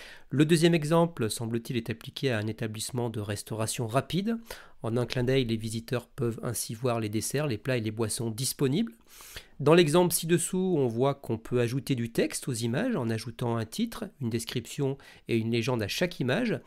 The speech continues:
Au clic, l'effet est sympa et les images se réorganisent automatiquement. Dans cet autre exemple très sympa,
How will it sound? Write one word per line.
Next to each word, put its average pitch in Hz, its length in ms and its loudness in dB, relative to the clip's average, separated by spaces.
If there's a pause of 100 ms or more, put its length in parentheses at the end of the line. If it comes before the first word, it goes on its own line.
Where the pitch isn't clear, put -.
(360)
Au 135 80 2
clic, - 320 0
l'effet 127 400 2
est 113 40 2
sympa 131 460 0
et 156 60 2
les 117 180 0
images 123 320 2
se - 80 -6
réorganisent 113 640 0 (160)
automatiquement. 170 880 0 (580)
Dans 202 240 8
cet 202 340 4
autre 185 220 6
exemple 156 500 2
très 151 200 4
sympa, 151 580 2